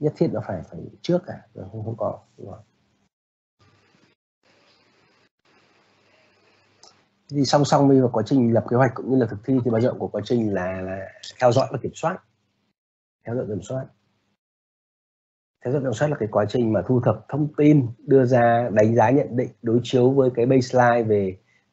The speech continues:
về performance cũng như là ba cái baseline quan trọng nhất để đánh giá rằng là dự án có chạy đúng tiến độ hay không. Và nếu cần thì có cần phải thay đổi cái gì hay không về quá trình cũng như về kế hoạch. Và nếu cần thay đổi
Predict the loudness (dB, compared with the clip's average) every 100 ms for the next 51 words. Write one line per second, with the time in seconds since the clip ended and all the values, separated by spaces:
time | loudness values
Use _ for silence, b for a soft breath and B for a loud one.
0 | -12 -10 -6 -4 2 4 4 2 -2 -12
1 | -16 -4 0 2 0 -4 0 4 4 2
2 | 2 0 -2 -4 -4 -4 -4 -2 0 -2
3 | -4 _ _ _ _ _ _ _ -6 -2
4 | -2 0 2 4 2 0 0 0 0 -2
5 | -4 -2 -2 0 -2 -2 -4 -2 -2 -2
6 | 0 2 2 2 2 4 2 0 -10 _
7 | _ _ _ _ _ _ -6 -2 2 0
8 | -2 -10 -4 2 2 4 4 6 2 0
9 | -2 -4 -2 0 0 -2 0 2 2 0
10 | -4 2 4 4 2 2 0 -2 -2 2
11 | 2 2 -4 -2 0 0 -2 -4 -4 0
12 | 0 0 -6 _ _ _ _ _ _ _
13 | _ _ -6 0 2 4 4 4 4 2
14 | 2